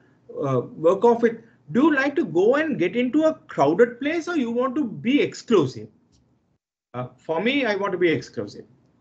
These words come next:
Yeah, I, I, because so for people who come to Sri Lanka now, that is something that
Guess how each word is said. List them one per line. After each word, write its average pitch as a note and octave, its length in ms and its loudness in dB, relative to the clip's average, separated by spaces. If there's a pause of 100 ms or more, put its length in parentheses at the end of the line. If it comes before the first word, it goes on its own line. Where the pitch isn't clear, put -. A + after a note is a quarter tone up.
(800)
Yeah, - 140 -10 (580)
I, C3+ 120 0
I, C3 580 -2 (100)
because C3+ 420 -2 (280)
so - 220 -16 (220)
for B2+ 160 0
people D#3 380 4
who G3+ 240 4
come D#3+ 220 0
to G#3 80 0
Sri F#3+ 160 2
Lanka G#3 240 2
now, F3+ 160 0
that D3+ 140 2
is F3 100 0
something G3+ 280 -6
that G#3+ 240 -2